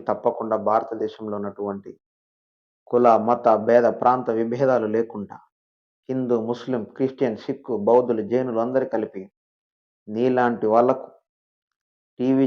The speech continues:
ఛానళ్ళలో కొంతమంది ఆడవాళ్ళు చెలరేగిపోతా ఉన్నారు. వాళ్ళ కొరకు మతాల మధ్య చిచ్చులు పెట్టే వాళ్లకు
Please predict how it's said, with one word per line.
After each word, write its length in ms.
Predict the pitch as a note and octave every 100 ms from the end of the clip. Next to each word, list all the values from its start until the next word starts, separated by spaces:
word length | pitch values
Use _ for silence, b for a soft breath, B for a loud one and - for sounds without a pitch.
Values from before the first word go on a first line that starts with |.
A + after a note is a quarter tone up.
| C3+
ఛానళ్ళలో 400 | B2+ A#2+ A#2+ A#2
కొంతమంది 460 | A2+ A2+ A2+ A2 A2
ఆడవాళ్ళు 500 | A2+ B2 A#2 A2 G#2+
చెలరేగిపోతా 760 | - A2+ A#2+ A#2 A#2 G#2+ - G#2
ఉన్నారు. 280 | G2 F#2+ _ _ _ _ _ _ G#2+
వాళ్ళ 240 | A2+ B2+
కొరకు 400 | A#2+ A#2+ A#2+ - - _ _ _ _ _ _ _ A2
మతాల 360 | A2 C3 B2+
మధ్య 220 | B2 A#2 A2+
చిచ్చులు 380 | - - C#3 B2+
పెట్టే 260 | B2 A#2 A2+
వాళ్లకు 320 | B2 B2